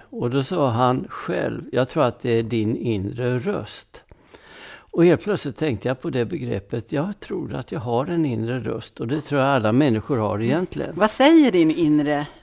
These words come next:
Speaker 2: röst?
Speaker 1: Min inre röst säger att det här är viktigt och jag vill att man förstår vilken fantastisk kunskapsbank som vi sitter på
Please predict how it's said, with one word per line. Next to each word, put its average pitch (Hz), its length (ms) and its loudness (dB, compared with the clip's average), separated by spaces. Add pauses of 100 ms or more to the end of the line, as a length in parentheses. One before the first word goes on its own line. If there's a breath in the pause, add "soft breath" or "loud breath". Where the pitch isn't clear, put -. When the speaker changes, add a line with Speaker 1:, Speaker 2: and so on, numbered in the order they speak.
(140)
Speaker 2:
röst? 156 140 0
Speaker 1:
Min 214 300 10
inre 151 460 8
röst 127 340 2
säger 120 520 0
att 135 240 -4
det - 80 -4
här 175 260 2
är 131 160 -2
viktigt 151 1000 -2 (100)
och 131 380 2 (100)
jag 139 220 4
vill 123 400 0 (160)
att 120 300 -2
man 117 400 4 (460)
förstår 151 1080 2
vilken 123 400 -2
fantastisk - 920 -6
kunskapsbank 127 1160 -2
som 127 200 -2
vi 120 100 -2
sitter 180 460 -2
på 113 380 -2